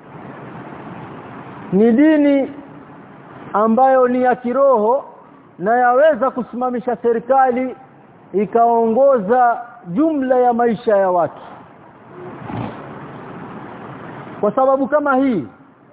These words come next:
ndio leo nchi tano kubwa zilizoko kwenye United Nations Security Council wamekuja na siasa maalum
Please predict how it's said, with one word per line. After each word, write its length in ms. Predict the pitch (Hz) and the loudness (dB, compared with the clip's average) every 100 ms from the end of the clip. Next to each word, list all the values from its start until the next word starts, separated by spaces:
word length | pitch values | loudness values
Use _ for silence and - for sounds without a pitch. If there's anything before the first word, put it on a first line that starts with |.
| - - - - - - - - - | -20 -20 -20 -20 -20 -20 -18 -18 -6
ndio 240 | 160 196 226 | 0 4 4
leo 260 | 262 269 247 | 6 4 2
nchi 360 | 262 269 - 240 | 0 -4 -4 -8
tano 380 | - 262 254 226 | -2 -2 0 -2
kubwa 320 | 247 247 226 | -2 0 0
zilizoko 420 | 196 214 208 220 | 0 -2 -2 -2
kwenye 220 | 220 226 | 0 0
United 480 | 220 220 254 247 226 | 2 2 0 0 -2
Nations 280 | 240 226 226 | 0 0 0
Security 440 | 220 220 240 202 214 | 0 0 0 0 -2
Council 460 | 254 240 170 190 180 - - - - - - - - - | -2 -2 -2 -4 -4 -12 -20 -20 -20 -20 -20 -20 -14 -2
wamekuja 760 | 170 214 226 220 285 294 269 | 0 2 2 2 2 2 2
na 140 | 247 233 | 0 -2
siasa 440 | - 269 240 254 | 0 0 2 0
maalum 680 | 240 226 226 254 254 170 | 0 0 2 2 0 -2